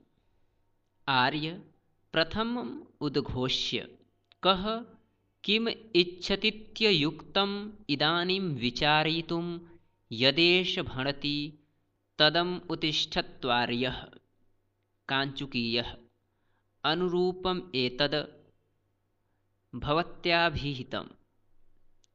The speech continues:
पद्मावती। आर्य, पहले कौन क्या चाहता है यह घोषणा करके अब विचार करना ठीक नहीं। जो यह कहता है उसे आर्य पूरा करें। कंचुकी,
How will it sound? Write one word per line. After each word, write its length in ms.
पद्मावती। 800
आर्य, 520
पहले 360
कौन 340
क्या 260
चाहता 500
है 220
यह 240
घोषणा 560
करके 560
अब 100
विचार 480
करना 380
ठीक 340
नहीं। 320
जो 140
यह 200
कहता 380
है 220
उसे 320
आर्य 300
पूरा 340
करें। 300
कंचुकी, 600